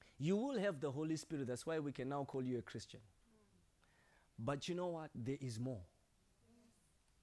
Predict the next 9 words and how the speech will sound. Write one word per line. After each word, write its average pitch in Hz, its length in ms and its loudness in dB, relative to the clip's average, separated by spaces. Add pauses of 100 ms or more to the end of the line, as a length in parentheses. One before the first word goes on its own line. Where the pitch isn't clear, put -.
(1700)
And 147 180 4
this 180 160 2
is 143 140 0
what 147 160 0
I'm 139 140 -2
talking 139 360 -4
about. 98 280 -6 (520)
The 117 220 2
more. 147 300 2